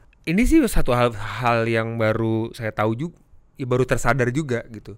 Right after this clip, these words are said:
Karena mungkin berarti tidak hanya terjadi di daerah-daerah yang kita anggap quotes on quotes, eh, finance ekonomi, tapi memang masalah,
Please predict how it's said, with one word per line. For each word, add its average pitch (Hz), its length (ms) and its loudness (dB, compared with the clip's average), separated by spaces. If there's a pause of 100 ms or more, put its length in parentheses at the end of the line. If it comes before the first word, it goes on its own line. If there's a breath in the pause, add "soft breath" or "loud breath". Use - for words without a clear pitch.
(400 soft breath)
Karena 139 240 0
mungkin 180 400 -2 (480)
berarti 123 300 -8
tidak 131 260 -2
hanya 117 140 -2
terjadi 117 260 -2
di 117 140 -4
daerah-daerah 117 640 0
yang 117 220 -2
kita 123 280 -6
anggap 120 560 -4 (420)
quotes 123 280 -8
on 120 180 -6
quotes, 120 400 -2 (220)
eh, 110 500 -6
finance 113 640 -8 (240)
ekonomi, 120 560 -4 (240)
tapi 147 240 -12
memang 156 240 -4
masalah, 117 320 -2